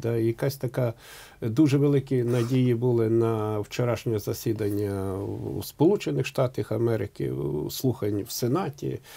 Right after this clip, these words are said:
але ж вони закінчилися <coughs> теж, е, абсолютно нічим. Тому я рахую, що ми сьогодні повинні опиратися на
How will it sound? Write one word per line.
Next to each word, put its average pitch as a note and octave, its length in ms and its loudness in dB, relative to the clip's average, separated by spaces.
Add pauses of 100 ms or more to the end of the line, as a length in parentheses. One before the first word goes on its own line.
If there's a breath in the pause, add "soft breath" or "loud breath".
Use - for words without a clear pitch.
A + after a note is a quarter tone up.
(160 loud breath)
але G#3+ 280 2
ж C#3+ 120 -2
вони D3+ 300 4
закінчилися B2+ 800 0
<coughs> - 0 -
теж, A2 280 -2
е, G2 640 0
абсолютно C3 600 2
нічим. F#2 380 -6 (520 loud breath)
Тому E3 600 6 (240)
я C3 240 4
рахую, B2 440 2
що G2+ 500 0
ми A#2 180 4
сьогодні G#2+ 440 0
повинні G#2+ 520 0 (360 loud breath)
опиратися A2 920 0
на A#2 420 4